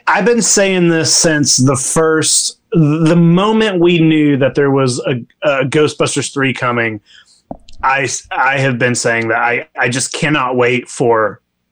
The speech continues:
older versions of these guys in toy form. And, and the fact that they just popped up today, it's such a weird feeling to be like, "Oh,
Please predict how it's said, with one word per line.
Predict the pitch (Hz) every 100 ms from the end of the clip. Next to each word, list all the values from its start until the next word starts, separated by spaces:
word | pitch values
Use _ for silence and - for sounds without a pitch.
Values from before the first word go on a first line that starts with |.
| _
older | - 165 147 151
versions | 123 135 120 123 110 107 104 - - -
of | 120
these | 117 107
guys | 98 110 107 101
in | 107
toy | 98 113 107
form. | - 107 101 98 -
And, | 139 127 123
and | 143 135
the | 123
fact | - 147 143
that | 160 139 131 - - - - -
they | 170 135 143 135 135 131
just | 139 - -
popped | 143 131 -
up | 139 135
today, | - 131 117 113 110 101 - _ _ _ _ _ _ -
it's | 147 -
such | - - 151 -
a | 196
weird | 139 127 143 170 165
feeling | 127 151 185 120 110
to | 120
be | 135
like, | 127
"Oh, | 147 165 107 95